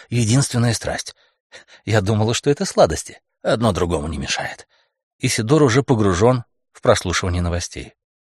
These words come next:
Сперва говорят о национальных событиях. Раздор между президентом и премьер-министром в результате обвала на бирже. Похоже, такое резкое падение было усилено автоматическим действием компьютеров,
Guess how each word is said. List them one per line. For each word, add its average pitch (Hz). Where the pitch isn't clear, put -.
Сперва 117
говорят 107
о 117
национальных 90
событиях. -
Раздор 120
между 107
президентом 107
и -
премьер-министром 113
в 113
результате 113
обвала 101
на 113
бирже. 82
Похоже, 113
такое 101
резкое 107
падение 107
было 120
усилено 135
автоматическим 123
действием 117
компьютеров, -